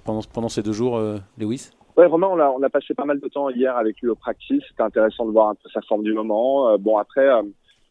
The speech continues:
Speaker 2: quand on l'a croisé hier, il venait de faire vingt-quatre heures de voyage, il me semble.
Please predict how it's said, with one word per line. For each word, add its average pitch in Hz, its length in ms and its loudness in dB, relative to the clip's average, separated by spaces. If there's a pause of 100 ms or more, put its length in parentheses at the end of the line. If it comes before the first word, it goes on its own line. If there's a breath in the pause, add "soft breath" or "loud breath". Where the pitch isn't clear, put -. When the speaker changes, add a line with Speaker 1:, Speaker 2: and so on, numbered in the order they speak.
(320)
Speaker 2:
quand 123 80 -4
on 131 80 2
l'a 127 120 2
croisé 127 380 0
hier, 143 260 2
il 123 140 0
venait 120 160 -4
de - 80 -10
faire 117 200 -2
vingt-quatre 127 440 -6
heures 131 80 2
de 120 80 0
voyage, 117 560 2
il 135 100 -4
me 120 100 -4
semble. 151 520 0